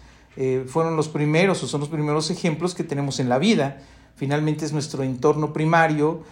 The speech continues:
es nuestro entorno desde, pues, que nacemos, desde bebés hasta, eh, determinada edad, nues-, la frecuencia de, de estar,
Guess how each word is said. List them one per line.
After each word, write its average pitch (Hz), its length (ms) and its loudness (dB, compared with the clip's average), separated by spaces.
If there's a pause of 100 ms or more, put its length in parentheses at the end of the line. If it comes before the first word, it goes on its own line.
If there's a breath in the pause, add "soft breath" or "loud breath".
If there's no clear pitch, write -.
(240 loud breath)
es 139 120 -4
nuestro 143 300 -4
entorno 143 580 0
desde, 117 480 -4 (320)
pues, 165 200 -2
que 165 120 -2
nacemos, 143 540 0
desde 120 160 -2
bebés 131 400 0
hasta, 123 500 -2 (300 loud breath)
eh, 135 100 -4
determinada 151 600 2
edad, 165 420 6
nues-, 147 320 -2
la 131 120 0
frecuencia 156 680 4
de, 147 140 0
de 135 480 2
estar, 147 720 -2